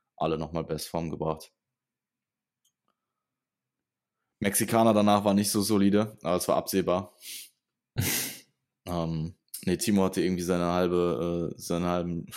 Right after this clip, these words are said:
Speaker 1: Stamm dabei. <laughs>
Speaker 2: Seinen halben Stamm.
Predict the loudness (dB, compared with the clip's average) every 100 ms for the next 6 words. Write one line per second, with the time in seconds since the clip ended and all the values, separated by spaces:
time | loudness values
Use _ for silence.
0 | -16 -10 -8 -4 -2 -2 -2 -2 -2 -4
1 | -6 -10 -4 -2 0 0 -2 -2 0 0
2 | 0 0 -2 -2 -2 -2 2 2 4 0
3 | -4 -12